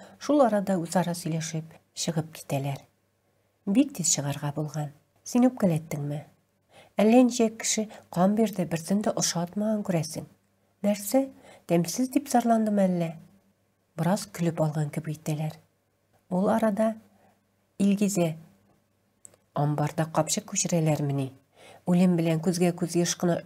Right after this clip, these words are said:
очрашсалар да, беләләр шул. Аларга дип килми ул үлем». Урыныннан яртылаш торып мендәрен әйбәтли. Шул вакытта палата ишек төбендә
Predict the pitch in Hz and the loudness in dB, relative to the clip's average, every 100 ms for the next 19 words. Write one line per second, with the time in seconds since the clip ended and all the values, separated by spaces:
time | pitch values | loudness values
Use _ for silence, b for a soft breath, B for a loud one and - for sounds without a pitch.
0 | - 175 - 170 156 - - 151 156 226 | -8 -4 -2 -2 -2 -6 -8 -4 0 0
1 | 240 208 208 B B B B 160 151 226 | 0 -2 -2 B B B B 2 4 4
2 | 247 185 151 - B B B B _ _ | 4 2 -2 -10 B B B B _ _
3 | - 160 151 151 160 175 - - - - | -8 -2 -2 0 -2 -4 -10 -14 -16 -2
4 | 185 233 226 214 156 - - _ - 185 | 4 6 6 4 2 -4 -18 _ 4 4
5 | 147 143 - - _ _ _ _ _ _ | 4 0 -12 -20 _ _ _ _ _ _
6 | _ _ _ - 190 208 220 240 277 208 | _ _ _ -4 0 2 4 6 6 4
7 | 180 156 180 - - - 170 165 160 151 | 2 0 -2 -2 -8 -4 -2 0 0 2
8 | 160 165 160 151 156 147 151 B B - | 0 -2 -2 -2 -4 -4 -6 B B -6
9 | 233 233 190 190 180 160 156 190 208 185 | -2 0 0 0 -4 -2 -2 -2 -2 -4
10 | - - 165 170 165 160 | -6 -6 -4 -2 -2 -2